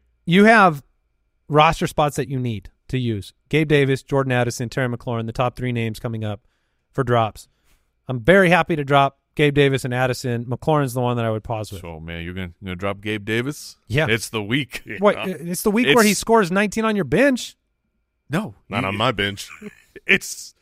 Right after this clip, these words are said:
Speaker 2: science at this point, Andy.
Speaker 3: Let
Speaker 2: We have controlled the experiment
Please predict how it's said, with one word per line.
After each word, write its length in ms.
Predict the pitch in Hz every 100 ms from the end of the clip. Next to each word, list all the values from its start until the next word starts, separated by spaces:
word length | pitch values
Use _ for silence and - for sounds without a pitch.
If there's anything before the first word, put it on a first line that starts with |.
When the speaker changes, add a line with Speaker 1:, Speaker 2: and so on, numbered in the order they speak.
| -
Speaker 2:
science 640 | - - 175 214 170 127 131
at 120 | 120
this 200 | 123 -
point, 320 | - 135 113 -
Andy. 420 | 127 143 156 151 _ _ -
Speaker 3:
Let 140 | 156
Speaker 2:
We 140 | 175 214
have 180 | 269
controlled 540 | - 214 - 185 202 214
the 100 | 220
experiment 760 | 202 - - 202 208 160 120